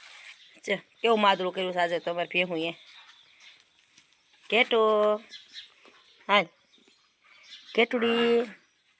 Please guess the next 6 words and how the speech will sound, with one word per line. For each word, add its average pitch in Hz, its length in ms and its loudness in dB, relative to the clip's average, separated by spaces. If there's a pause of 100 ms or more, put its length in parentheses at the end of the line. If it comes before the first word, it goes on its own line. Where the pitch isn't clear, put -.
(720)
હા, 226 240 10
હું 269 200 4
છે? 285 440 12 (1600)
ઘેટું. 220 1120 0 (680)
લત્તુ. 220 640 2 (1000)
હાલ. 202 220 10